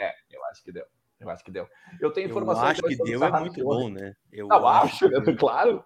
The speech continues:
Speaker 1: Tem que, <laughs> tem que, pelo amor de Deus, tem, tem que ir no acho dessa vez, né? Que quando a gente tá indo na certeza, a gente se ferra. Ah, mas vamos falar um pouquinho sobre esses três zagueiros, cara. Tu acha que ser-, tu acha que o Inter tá indo daqui a pouco pra um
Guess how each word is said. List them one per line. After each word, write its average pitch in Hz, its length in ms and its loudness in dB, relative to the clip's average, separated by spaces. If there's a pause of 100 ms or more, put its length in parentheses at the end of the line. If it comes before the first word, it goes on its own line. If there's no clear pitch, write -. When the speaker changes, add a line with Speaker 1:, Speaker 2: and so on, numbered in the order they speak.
(300)
Speaker 1:
Tem 156 220 2
que, 262 200 2
<laughs> - 1000 -6
tem 190 160 8
que, 202 120 -4
pelo 180 300 4
amor 185 240 4
de 240 80 -8
Deus, 277 140 8
tem, 185 140 0 (160)
tem 165 140 -2
que - 100 -4
ir 190 60 -2
no 226 120 6
acho 226 400 4
dessa 156 260 2
vez, 175 260 0
né? 143 160 4 (300)
Que 165 100 -6
quando 170 160 0
a 156 40 2
gente 165 180 -2
tá 175 140 4
indo 185 140 -4
na 180 120 4
certeza, 180 540 0
a - 20 0
gente 165 200 -2
se 160 120 -2
ferra. 170 480 0 (520)
Ah, 156 320 2
mas 170 140 4
vamos 269 200 0
falar 311 240 2
um 320 80 -2
pouquinho 247 360 -2
sobre 214 200 0
esses 190 200 -12
três 202 220 -4
zagueiros, 214 440 0
cara. 135 220 0
Tu 156 160 -2
acha 208 220 -2
que - 100 -20
ser-, 190 220 -2 (120)
tu 160 140 0
acha 262 240 -2
que - 140 -16
o 180 100 -10
Inter 190 300 -6
tá 143 160 -2
indo 175 220 -8
daqui 143 180 -4
a 127 40 -2
pouco 151 240 -2
pra 139 200 2
um 135 260 -4